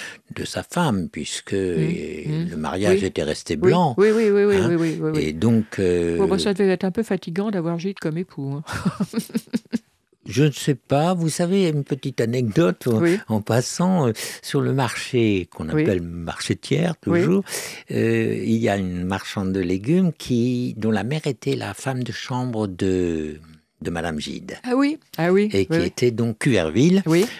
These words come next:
Speaker 1: hein, au château de
Speaker 2: Oui.
Speaker 1: Cuverville. Je l'avais rencontrée là parce que j'avais fait une lecture du centenaire de La Porte Étroite,
Speaker 2: Oui.
Speaker 1: hein, et après, elle m'a retrouvé.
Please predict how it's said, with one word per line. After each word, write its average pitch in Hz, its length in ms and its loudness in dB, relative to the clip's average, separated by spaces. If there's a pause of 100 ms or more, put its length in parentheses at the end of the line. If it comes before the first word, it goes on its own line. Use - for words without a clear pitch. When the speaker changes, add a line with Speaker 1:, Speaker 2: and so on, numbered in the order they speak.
Speaker 1:
hein, 117 120 0
au 117 60 -6
château 113 260 -2
de - 60 -2
Speaker 2:
Oui. - 60 -18
Speaker 1:
Cuverville. 156 460 4 (180)
Je 147 100 -2
l'avais 156 180 4
rencontrée 131 460 -2
là 147 140 0
parce 120 140 -4
que - 140 -4
j'avais 98 220 0
fait 120 200 -2
une 98 100 -2
lecture 127 460 0
du 95 180 -2
centenaire 113 560 -4
de 90 380 -2 (200)
La - 80 -4
Porte - 220 -6
Étroite, 151 580 -2
Speaker 2:
Oui. 170 380 0
Speaker 1:
hein, 101 160 -2 (320)
et 90 100 2
après, 120 360 0
elle 92 200 0
m'a 82 240 -2 (140)
retrouvé. 95 540 -4